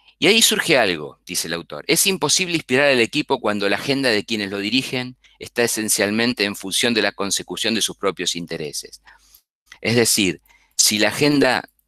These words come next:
del directivo, en este caso, si quieren, nuestra agenda como responsables de los cursos, de las cátedras, o del departamento de administración también en mi caso,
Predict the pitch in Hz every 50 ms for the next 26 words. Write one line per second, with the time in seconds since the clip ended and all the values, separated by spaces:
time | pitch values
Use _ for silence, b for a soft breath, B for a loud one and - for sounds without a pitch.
0 | _ _ 90 98 95 92 98 90 92 87 - - 117 110 101 87 80 87 98 95
1 | - 90 - 104 101 - - - - 87 - 101 104 101 98 92 85 - 95 92
2 | 85 - - 87 87 - - 113 113 107 101 95 90 82 - B B B B B
3 | - 90 87 87 85 - - _ 90 87 82 - - 98 98 95 92 87 85 82
4 | 82 80 - - - 107 107 101 92 - 82 82 85 82 80 - - - 110 104
5 | - 101 101 101 101 98 98 - - - _ _ _ _ _ _ _ _ _ _
6 | _ - 87 85 85 85 82 80 80 82 92 95 92 95 92 92 90 82 - -
7 | 82 - - 98 98 87 85 87 95 90 90 87 87 87 85 - 107 107 - -
8 | 107 101 107